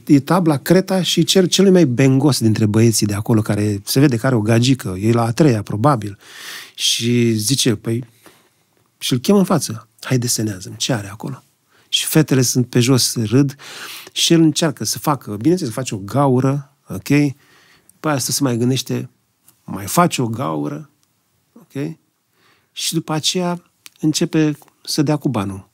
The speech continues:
Pe unde face ea pipi? Prin gaura aia sau prin gaura aia? Și nu e niciuna dintre astea. Unde e găurica prin care face pipi o femeie? Habar n-au că este imediat sub clitoris.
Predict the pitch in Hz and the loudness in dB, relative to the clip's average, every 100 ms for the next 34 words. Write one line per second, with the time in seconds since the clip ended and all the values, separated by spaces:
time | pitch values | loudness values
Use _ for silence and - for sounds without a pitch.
0 | _ 156 170 151 147 156 147 151 135 131 | _ -2 0 0 -2 -6 -4 -4 -4 -10
1 | - 127 _ 135 120 135 151 135 180 180 | -10 -18 _ -2 0 0 -2 -2 -2 -2
2 | - 151 143 110 104 98 98 - - 143 | -4 0 2 2 -2 -4 -10 -8 -4 2
3 | 160 180 190 156 104 95 - - - _ | 2 4 4 2 2 -2 -10 -12 -16 _
4 | _ _ - 196 208 208 190 208 196 - | _ _ 2 4 4 4 4 4 2 0
5 | 92 113 110 117 120 131 - 123 127 123 | -4 -6 -4 -4 -6 -6 -8 -4 -4 -4
6 | 113 131 98 - _ - - - - - | -4 -4 -4 -10 _ -20 -20 -20 -18 -20
7 | - _ _ _ _ - 101 95 139 123 | -20 _ _ _ _ -8 -6 -2 2 4
8 | 117 135 147 _ 113 113 - 117 107 104 | 4 2 0 _ 0 0 4 4 4 2
9 | 113 - - - 110 - 135 - - | -2 -4 -6 -4 -4 -6 -8 -8 -8